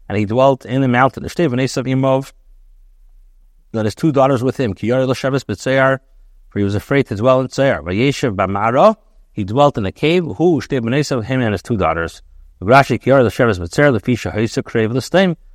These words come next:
because it was too near to Siddim. Pasuk Lamed Aleph Batim Rab Chida El Atzida Avinu Zakin. Now, the el-, the older daughter told the younger daughter, "Our father is old.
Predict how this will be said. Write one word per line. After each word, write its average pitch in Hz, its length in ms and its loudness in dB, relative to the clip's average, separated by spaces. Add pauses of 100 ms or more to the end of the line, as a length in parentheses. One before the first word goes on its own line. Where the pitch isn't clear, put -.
(160)
because 139 540 0
it 101 60 -4
was 87 160 -4
too - 180 -2
near 117 220 2
to 101 340 -6
Siddim. 113 400 -8 (460)
Pasuk 143 300 2
Lamed 135 240 6
Aleph 131 240 4
Batim 131 320 0
Rab 127 180 2
Chida 135 240 -2
El 117 140 2
Atzida 127 720 0
Avinu 120 300 0
Zakin. 127 440 -2 (460)
Now, 87 160 2
the 80 160 -4
el-, 143 180 2
the 107 120 -4
older 156 280 2
daughter 110 340 2
told 113 220 -2
the 113 40 0
younger 147 220 4
daughter, 110 460 2
"Our 90 120 -4
father 117 320 0
is 117 100 -2
old. 139 340 -2